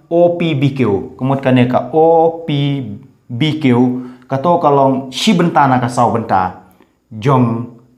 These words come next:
ka circle. Nang ta, uang lada O A is fourteen centimeter. Kamut ba lada nang ne na O sya E, une la se uday fourteen centimeter.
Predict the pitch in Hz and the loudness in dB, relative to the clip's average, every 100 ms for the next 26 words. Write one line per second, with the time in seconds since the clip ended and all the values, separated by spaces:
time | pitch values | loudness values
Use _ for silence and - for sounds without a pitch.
0 | _ - 101 156 - 110 87 - - - | _ -12 -4 -2 -2 -4 -6 -10 -18 -4
1 | 170 202 156 101 87 - - _ _ _ | 0 2 2 0 -4 -14 -20 _ _ _
2 | 165 147 110 - - 139 160 170 - 190 | -2 0 0 -4 -8 -2 2 2 2 2
3 | 233 202 180 - - - - _ _ - | 2 4 2 0 -6 -14 -20 _ _ -6
4 | 156 - 151 147 160 156 139 139 123 117 | -6 -4 -4 0 0 0 -4 0 0 0
5 | 92 90 - - 127 147 - - - - | -2 -4 -8 -6 0 0 2 0 0 -6
6 | - 123 120 123 123 131 127 123 123 156 | -8 -4 0 2 2 2 4 2 2 0
7 | 151 151 131 143 123 123 123 - 127 127 | 2 0 0 0 2 0 -4 -4 0 2
8 | 120 123 120 107 107 107 - 143 151 143 | 2 0 -4 -2 -2 -6 -4 -2 0 -2
9 | 135 127 127 113 107 110 117 - | -4 -2 -2 0 0 -2 -4 -10